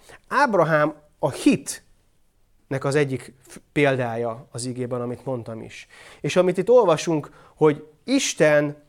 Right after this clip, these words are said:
Ábrahámot a hite alapján tartotta elfogadottnak. A-, ez alapján fogadta el. Nem a cselekedetei alapján, nem azért,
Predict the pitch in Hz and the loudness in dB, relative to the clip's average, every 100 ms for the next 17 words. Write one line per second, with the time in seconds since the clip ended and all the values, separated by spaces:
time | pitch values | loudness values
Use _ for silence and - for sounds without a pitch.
0 | _ 220 214 160 147 139 135 135 - 131 | _ 0 2 2 0 0 -2 -4 -6 -10
1 | - - 294 165 135 170 135 - 127 117 | -8 0 2 2 4 4 4 2 -6 -6
2 | 113 127 _ _ _ _ _ _ _ _ | -10 -14 _ _ _ _ _ _ _ _
3 | _ _ _ _ _ - 156 147 131 135 | _ _ _ _ _ -4 -2 -2 -6 -6
4 | 123 - _ _ - 143 135 123 117 113 | -6 -10 _ _ -4 -4 -4 -8 -6 -8
5 | - 117 113 _ - - 170 160 139 143 | -10 -14 -16 _ -12 -4 -2 0 0 -4
6 | 131 143 135 117 - 120 175 247 - 156 | -6 -6 -6 -6 -8 -6 -2 0 0 -2
7 | 135 135 127 - 123 120 117 131 131 226 | -2 -4 -8 -6 -6 -6 -8 -10 -6 -2
8 | 226 160 147 - | 0 0 -2 -4